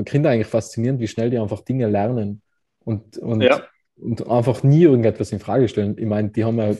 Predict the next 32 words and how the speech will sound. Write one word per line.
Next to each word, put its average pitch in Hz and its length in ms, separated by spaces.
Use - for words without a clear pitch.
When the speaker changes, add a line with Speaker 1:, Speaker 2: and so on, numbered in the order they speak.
Speaker 1:
brutales 110 520
Mindset, 113 460
weil, 107 280
weil 101 140
die 110 120
sagen 110 220
einfach, 104 240
„Jetzt 107 240
mache 110 260
ich 95 60
das.“ 95 200
Und 104 160
wenn 110 160
ich 110 40
einen 104 120
Turm 127 220
bauen 123 260
will, 123 120
dann 104 160
mache 110 240
ich 95 60
das. 95 220
Und 107 280
die 113 60
haben 123 80
einfach 117 200
überall 131 240
Speaker 2:
Ja. 107 60
Speaker 1:
Freude 117 320
daran. 104 340
Und, 107 240
und, 107 240